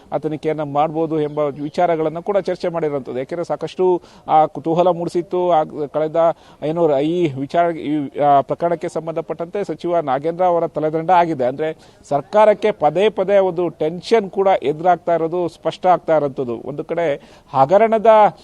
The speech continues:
ಆ, ವಿಚಾರಗಳು ಹೊರ ಬಂದಂತೆ, ಅಂದ್ರೆ ವಾಲ್ಮೀಕಿ ಅಭಿವೃದ್ಧಿ ನಿಗಮದ ಅಧಿಕಾರಿ ಆತ್ಮಹತ್ಯೆ ಮಾಡ್ಕೊಂಡ ಬಳಿಕ ಈ ಹಗರಣ ಹೊರಗೆ ಬರುತ್ತೆ.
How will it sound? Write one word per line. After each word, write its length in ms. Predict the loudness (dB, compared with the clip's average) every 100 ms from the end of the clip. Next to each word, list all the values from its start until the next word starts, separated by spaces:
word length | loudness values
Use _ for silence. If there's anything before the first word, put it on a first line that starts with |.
| -18 -6
ಆ, 260 | 0 2
ವಿಚಾರಗಳು 760 | 2 0 2 2 4 2 0 2
ಹೊರ 160 | 2 2
ಬಂದಂತೆ, 480 | 2 -4 -4 -2
ಅಂದ್ರೆ 300 | -2 -2 0
ವಾಲ್ಮೀಕಿ 540 | 0 0 -2 -4 -2 0
ಅಭಿವೃದ್ಧಿ 400 | 0 -2 -2 -4
ನಿಗಮದ 360 | -4 -4 -2
ಅಧಿಕಾರಿ 880 | 0 0 -2 -2 4 4 6 6 4 -4 -18 0
ಆತ್ಮಹತ್ಯೆ 720 | 2 2 2 4 4 2 0
ಮಾಡ್ಕೊಂಡ 420 | 2 -2 -2 -2
ಬಳಿಕ 460 | -2 -2 -2 0 0
ಈ 220 | 0 -2
ಹಗರಣ 400 | 0 0 0 0
ಹೊರಗೆ 420 | 0 0 0 0 2
ಬರುತ್ತೆ. 720 | 2 0 0 -2 -2 -8